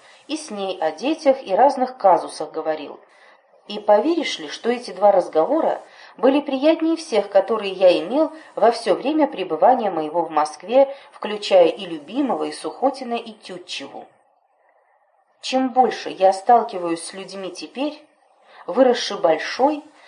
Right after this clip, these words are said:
я убеждаюсь, что я совсем особенный человек,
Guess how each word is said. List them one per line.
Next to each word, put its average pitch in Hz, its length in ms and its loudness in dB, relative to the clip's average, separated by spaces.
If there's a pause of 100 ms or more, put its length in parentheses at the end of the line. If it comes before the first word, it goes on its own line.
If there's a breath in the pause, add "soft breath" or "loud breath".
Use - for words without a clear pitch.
(160 soft breath)
я 220 180 4
убеждаюсь, 262 560 4
что - 180 -8
я 240 240 4
совсем 285 680 -4
особенный 170 540 -4
человек, 185 520 -2